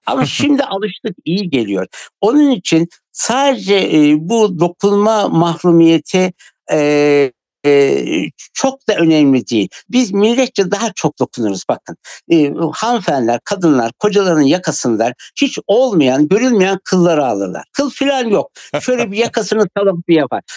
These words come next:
Speaker 1: Bence bu erkek üzerindeki mülkiyet hakkının etrafa duyurulması. Ama bu benim kocam ha diyor. Yakası, güzel.
Speaker 2: Evet.
Speaker 1: Kravat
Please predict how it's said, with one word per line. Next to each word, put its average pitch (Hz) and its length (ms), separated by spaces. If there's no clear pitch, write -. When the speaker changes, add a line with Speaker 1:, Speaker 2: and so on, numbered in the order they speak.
Speaker 1:
Bence 247 340
bu 254 80
erkek 226 460
üzerindeki 190 560
mülkiyet 202 540
hakkının 202 420
etrafa 190 580
duyurulması. 151 560
Ama 160 120
bu 160 140
benim 160 180
kocam 110 320
ha 117 220
diyor. - 100
Yakası, 143 400
güzel. 151 380
Speaker 2:
Evet. 101 320
Speaker 1:
Kravat 285 360